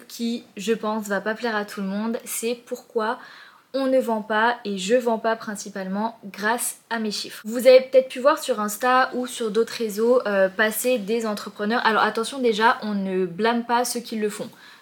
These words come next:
Euh, chacun utilise les méthodes qu'il veut. S'il y en a qui, enfin, s'il y en a pour qui ça marche et s'il y en a qui veulent utiliser ce genre de méthode,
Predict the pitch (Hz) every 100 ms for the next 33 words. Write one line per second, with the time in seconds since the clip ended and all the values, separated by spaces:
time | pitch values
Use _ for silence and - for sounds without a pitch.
0 | - - 180 208 196 233 226 226 - 208
1 | 220 202 185 190 185 - 190 170 208 240
2 | 262 - 226 226 233 233 - - 214 202
3 | 220 196 - 233 233 226 - - 214 220
4 | 226 220 202 214 208 220 214 208 208 202
5 | 208 214 214 208 196 185 190 190 208